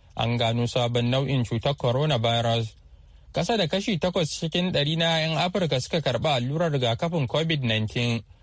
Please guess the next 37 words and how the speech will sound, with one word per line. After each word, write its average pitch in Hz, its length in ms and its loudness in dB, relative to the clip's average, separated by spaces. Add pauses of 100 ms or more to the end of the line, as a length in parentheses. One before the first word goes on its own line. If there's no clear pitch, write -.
(160)
lamarin 117 380 0
da 120 80 2
ya 127 100 2
haifar 135 380 0
da 139 180 2
yanayi 139 400 0
na 147 120 0
cutar 143 400 -2
zuwa 151 260 0
yaduwa, 120 640 0 (260)
kuma 117 300 0
tana 123 320 -2
sauya 131 420 0
yanayi. 117 480 -2 (640)
Jami'ar 113 480 0
hukumar 127 540 0
W 117 460 0
H 131 180 -2
O 165 120 2
a 110 200 0
Afirka, 123 540 0
Doctor 113 340 -2
Mary 156 300 0
Stephen, 117 640 -2 (320)
ta 113 180 0
ce 123 200 -2
a 104 120 0
rashin 135 300 0
allurar 135 400 0
rigakafin, 117 760 0 (340)
jama'a 117 380 0
na 117 160 0
bukata 127 520 0
a 104 40 -2
karfafa 131 520 -2
musu 151 300 -2
gwiwa 117 500 0